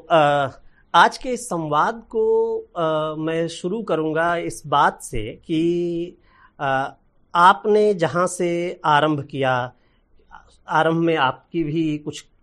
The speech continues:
कविताएं प्रकाशित हुईं और कविता लिखने से आपने आरंभ किया। और आपके पहले के भी जो आलोचक हैं, आप देखिए कि शुक्ल जी के बारे में सुना है कि वो भी कविता लिखते थे।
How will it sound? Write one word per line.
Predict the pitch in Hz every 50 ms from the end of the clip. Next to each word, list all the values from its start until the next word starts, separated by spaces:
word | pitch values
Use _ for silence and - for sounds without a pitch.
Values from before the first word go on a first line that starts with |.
| _ -
कविताएं | - 143 135 135 135 131 135 139 143
प्रकाशित | 139 - - - 135 127 - - 139 135 135 _
हुईं | 143 135 131 131 131 131 135
और | 127 127 120 120 120 120 120 -
कविता | 139 127 131 131 135
लिखने | 131 127 123 - - 139 127 123
से | 113 - 139
आपने | 127 117 117 117 - - 127 123
आरंभ | 117 113 113 113 120 120 120 98 -
किया। | - 143 127 113 110 - _ _ - - - - - - - _ -
और | 254 269 320
आपके | 294 226 208 208 - - - _ - 302
पहले | 311 - _ 196 160 147 175 233 302 302
के | 269 294 285
भी | 254 262 277 269 269 269 262
जो | 208 190 220 233 226
आलोचक | 202 180 180 175 180 180 175 - 208 185 - -
हैं, | - - 131 139 127 110 98 95 98 _ _ _ _ _ _ _ _ _ _ _ _
आप | 139 135 135 - _ _ -
देखिए | 143 165 160 156 - 185 170
कि | 165 - 170 156 151 151 156 156
शुक्ल | 151 - 214 196 202 180
जी | 165 175 180
के | 175 185
बारे | 170 165 156 151 160
में | 160 160 156
सुना | 156 - 160 156 151 147
है | 139 139 143 139
कि | 135 - 156 151 151 156 160 156 151
वो | 147 143
भी | 127 123 151
कविता | 147 170 147 147 151 151 147
लिखते | 147 143 139 - - - 139
थे। | 135 - 147 135 127